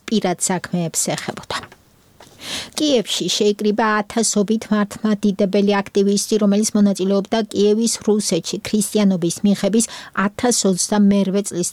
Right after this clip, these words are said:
თავისადმი დაკავშირებით მოსკოვის საპატრიარქოს უკრაინის მართლმადიდებელი ეკლესიის, ეკლესიის მიერ ორგანიზებულ სადაო მსვლელობაში. ცხრა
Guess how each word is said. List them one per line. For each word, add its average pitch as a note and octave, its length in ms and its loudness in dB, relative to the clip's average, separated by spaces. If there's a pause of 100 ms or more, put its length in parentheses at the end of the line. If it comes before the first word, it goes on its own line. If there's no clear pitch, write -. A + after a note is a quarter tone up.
თავისადმი F#3+ 760 0 (340)
დაკავშირებით G3+ 760 0 (300)
მოსკოვის A#3 560 2
საპატრიარქოს G3+ 800 -2 (100)
უკრაინის G#3+ 480 2
მართლმადიდებელი F#3 800 0 (100)
ეკლესიის, F3+ 520 0 (600)
ეკლესიის F#3+ 540 0 (100)
მიერ G3+ 160 4
ორგანიზებულ F#3+ 800 0
სადაო F#3+ 520 0 (120)
მსვლელობაში. F3 640 0 (320)
ცხრა - 300 0